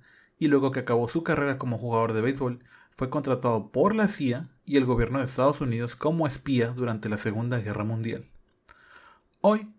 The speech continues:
vamos a hablar de Moe Berg, el único, el único jugador de béisbol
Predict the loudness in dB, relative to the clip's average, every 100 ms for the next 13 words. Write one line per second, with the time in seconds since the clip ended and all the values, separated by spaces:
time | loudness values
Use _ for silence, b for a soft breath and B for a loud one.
0 | _ 0 0 0 0 0 2 2 0 0
1 | 0 0 2 0 0 -2 -4 -10 -20 -20
2 | -20 _ -2 2 4 2 2 -2 0 0
3 | 4 4 4 2 2 2 4 2 2 2
4 | 0 0 -2